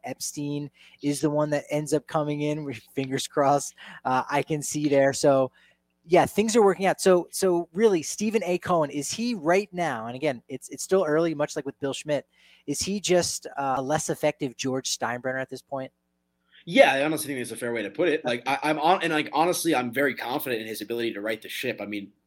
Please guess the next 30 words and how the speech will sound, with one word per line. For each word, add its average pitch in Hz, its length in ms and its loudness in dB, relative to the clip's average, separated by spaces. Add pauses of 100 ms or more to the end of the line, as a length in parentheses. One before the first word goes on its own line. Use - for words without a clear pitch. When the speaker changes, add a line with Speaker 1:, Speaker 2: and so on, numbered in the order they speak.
Speaker 2:
from 127 180 -12
a - 40 -12
pure 113 520 -6
money 104 420 -8
perspective, 101 500 -14
I 101 40 -8
mean, 101 100 -10
he's 104 120 -14
got 101 120 -8
more 104 140 -10
money 104 140 -8
than 98 120 -16
he 95 100 -16
knows 98 120 -14
what - 80 -20
to - 60 -20
do 131 180 -6
with, 98 200 -6 (420)
and 120 100 -6
he's 127 140 -6
a 117 40 -6
Met 117 220 -4
fan, 95 320 -4
so 98 120 -10
he's 107 140 -4
gonna 107 140 -6
figure 104 260 -6
it 101 60 -4
out 98 120 -6
eventually. 95 480 -10